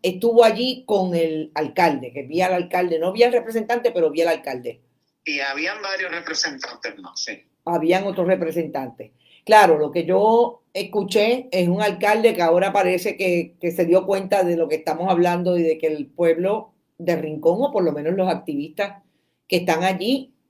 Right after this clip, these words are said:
Speaker 1: están claros de que van a dar la batalla con relación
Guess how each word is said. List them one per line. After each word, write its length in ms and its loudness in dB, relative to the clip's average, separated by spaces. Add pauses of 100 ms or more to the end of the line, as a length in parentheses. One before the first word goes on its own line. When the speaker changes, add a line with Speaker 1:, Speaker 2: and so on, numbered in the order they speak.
(360)
Speaker 1:
están 340 0
claros 280 4
de 120 8
que 140 2
van 160 -2
a 60 2
dar 120 4
la 140 2
batalla 460 2
con 140 0
relación 720 0